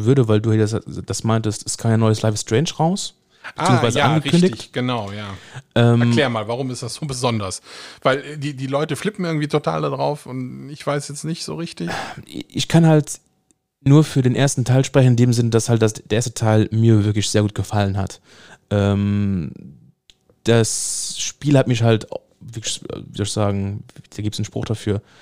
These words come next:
Speaker 1: überrascht, in dem Sinne, dass ich
Speaker 2: Mhm.
Speaker 1: halt keine Erwartungen hatte. Ich hatte keine Ahnung, was das Spiel ist. Wusste nur, ich hatte das irgendwann mal bekommen in einem Package oder in einem Humble Bundle oder sowas und wusste nur, Life is Strange, hab ich gehört, ist gut. Äh, es angemacht und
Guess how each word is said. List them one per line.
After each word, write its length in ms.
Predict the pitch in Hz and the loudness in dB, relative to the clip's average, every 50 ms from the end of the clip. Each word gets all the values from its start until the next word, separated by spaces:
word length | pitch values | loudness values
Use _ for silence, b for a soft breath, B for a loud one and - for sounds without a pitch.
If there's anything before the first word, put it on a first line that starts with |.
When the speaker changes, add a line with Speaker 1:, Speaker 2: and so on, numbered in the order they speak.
| b b b b _ - | b b b b _ -2
Speaker 1:
überrascht, 540 | 117 117 104 - 107 147 175 - - - | 0 0 2 2 0 -2 -2 -4 -6 -4
in 100 | - 120 | -4 0
dem 180 | 113 117 127 131 120 | 2 2 2 4 2
Sinne, 160 | 117 113 113 | 2 2 4
dass 100 | - 127 | 4 4
ich 40 | 123 | 2
Speaker 2:
Mhm. 40 | 113 | 2
Speaker 1:
halt 100 | 107 - | 0 0
keine 300 | - 123 113 110 107 - | 0 2 4 4 4 2
Erwartungen 600 | 110 107 98 104 104 120 147 - 156 156 143 143 | 0 0 0 2 2 0 0 0 -2 -2 0 0
hatte. 260 | 160 156 - 151 151 | -2 -2 0 -2 -2
Ich 100 | 139 - | -2 -2
hatte 160 | - - 110 | -4 -6 -6
keine 340 | - - - 127 117 117 - | -6 -2 0 0 2 2 0
Ahnung, 240 | 117 120 123 120 117 | 0 0 2 2 2
was 100 | 113 - | 0 -2
das 100 | 110 - | -4 -8
Spiel 340 | - - 127 117 113 - - - | -8 -6 -4 -2 -2 -2 -2 -2
ist. 340 | - 214 - - - - b b b b b b b b b - | -4 -4 -4 -8 -12 -14 b b b b b b b b b 2
Wusste 260 | 156 175 - - 139 | 2 2 2 2 4
nur, 300 | 143 139 139 139 135 - - _ _ _ _ _ _ _ _ _ _ _ _ _ _ _ _ _ _ | 6 6 6 4 2 -2 -10 _ _ _ _ _ _ _ _ _ _ _ _ _ _ _ _ _ _
ich 80 | - - | -8 -6
hatte 100 | 127 127 | -4 -4
das 120 | 120 - | -4 -2
irgendwann 200 | 131 131 120 117 113 | -2 0 2 2 2
mal 100 | 113 104 | 2 2
bekommen 360 | 110 - - - 131 120 120 | -2 -4 -2 0 0 0 2
in 100 | 98 104 | 0 0
einem 100 | 101 101 | -2 -2
Package 440 | - - 143 - - 127 117 - - | -2 -2 -2 0 0 0 -2 -2 0
oder 140 | 110 110 104 | 0 0 2
in 80 | 104 | 2
einem 140 | 101 101 - | 0 0 0
Humble 240 | 123 156 143 131 110 | 2 2 2 2 2
Bundle 260 | 107 104 107 107 104 104 | 2 0 2 2 2 2
oder 80 | 101 | 2
sowas 420 | 101 104 104 120 151 156 - - B B B B B B B B B B - | 0 2 2 2 2 0 -2 -6 B B B B B B B B B B 0
und 280 | 104 107 104 101 - - | 0 0 2 0 0 -2
wusste 200 | 151 - - 120 | -2 -2 0 2
nur, 220 | 113 110 110 110 - - | 4 4 4 2 0 0
Life 220 | - 110 113 107 | 0 0 0 0
is 80 | 107 - | -2 -2
Strange, 340 | - 131 131 147 165 170 - - - | 0 2 4 4 2 0 -2 -6 -6
hab 140 | - 107 110 | -4 -4 -4
ich 100 | 110 - | -4 -2
gehört, 260 | - 113 123 127 123 | 2 4 4 4 4
ist 220 | - 117 107 110 - | 2 0 -2 -2 -2
gut. 280 | - 101 92 - - b b b b b b b b b b _ | -4 -4 -4 -4 -8 b b b b b b b b b b _
Äh, 60 | 101 101 | 0 2
es 180 | - - - | 2 2 2
angemacht 640 | - 123 151 175 170 160 160 156 160 160 - - - | 2 2 4 4 4 4 4 4 2 0 -2 -6 -6
und 300 | - 120 120 120 113 | -2 0 0 0 -2